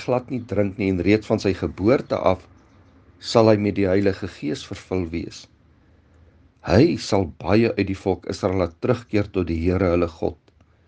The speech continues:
Hy sal voor die Here uitgaan in dieselfde gees en krag as Elia, om vaders en kinders met mekaar te versoen, om ongehoorsames op die regte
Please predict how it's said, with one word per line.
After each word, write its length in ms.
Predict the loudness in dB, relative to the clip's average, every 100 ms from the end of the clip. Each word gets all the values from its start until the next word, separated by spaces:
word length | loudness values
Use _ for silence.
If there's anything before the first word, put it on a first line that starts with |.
| _ _ _ _ _ _ _ _ 0 2
Hy 80 |
sal 240 | 4 4 2 2
voor 240 | 2 2
die 160 | -2 2
Here 240 | 2 0 -2
uitgaan 560 | -4 -4 -4 -2 -2 -4
in 80 | -6
dieselfde 640 | -6 -6 -4 -4 -6 -12
gees 480 | -12 -4 0 0 0
en 220 | -6 -6 -6
krag 380 | -4 -4 -6 -16 _ _ _ _ _ -8
as 220 | -8 -4
Elia, 600 | 0 0 0 0 0 -2 -10 _ _ _ _ _ -8 -8
om 80 |
vaders 540 | -4 4 6 6 2 -2
en 140 | -6 -4
kinders 360 | -4 -4 -6
met 140 | -10 -10
mekaar 380 | -12 -8 -8 -8
te 80 | -12
versoen, 540 | -8 -8 -4 -2 -2 -6 _ _ _ _ _ _
om 180 | -4 2
ongehoorsames 960 | 2 2 2 6 6 4 0 0 0 -2
op 120 | -4
die 100 | -4
regte 340 | -4 -6 -8